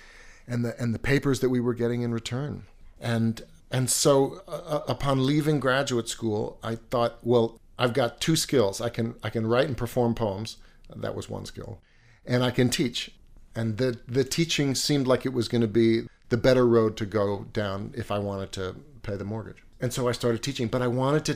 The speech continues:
teach younger students because the college freshmen that I had in Kansas, they, they had, they already had too many bad mistakes. I was like, "I need to catch them earlier. So I need to be a high school English teacher."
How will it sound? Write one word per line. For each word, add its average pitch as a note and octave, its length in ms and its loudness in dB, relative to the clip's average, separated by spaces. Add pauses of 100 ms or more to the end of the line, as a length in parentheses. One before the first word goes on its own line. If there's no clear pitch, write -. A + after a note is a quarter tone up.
(140)
teach - 640 -4
younger A2 300 0
students G2+ 540 -4
because - 400 -8
the A#2 180 2 (120)
college B2+ 760 0 (100)
freshmen A2+ 640 -4
that G2+ 140 -4
I G2+ 120 -4
had G2 500 -8 (140)
in A2+ 200 0
Kansas, G#2 880 -6 (260)
they, D3 140 2
they C#3+ 160 0
had, D3 240 0 (140)
they D#3 100 8
already E3+ 340 8
had C#3 180 2
too C3 120 0
many A#2 160 4
bad G#2+ 240 0
mistakes. - 540 -8 (100)
I - 20 -20
was - 120 -12
like, G#2 140 -12
"I C3+ 100 -4
need C3+ 160 -2
to A2 60 -10
catch A2+ 300 -6
them G#2+ 140 -8
earlier. G#2 380 -10 (500)
So - 120 -6
I B2+ 40 0
need C3+ 140 2
to A#2 60 0
be A#2 120 2
a G#2+ 40 -2
high A#2 100 -2
school A2 260 -6
English A2 260 -12
teacher." - 320 -16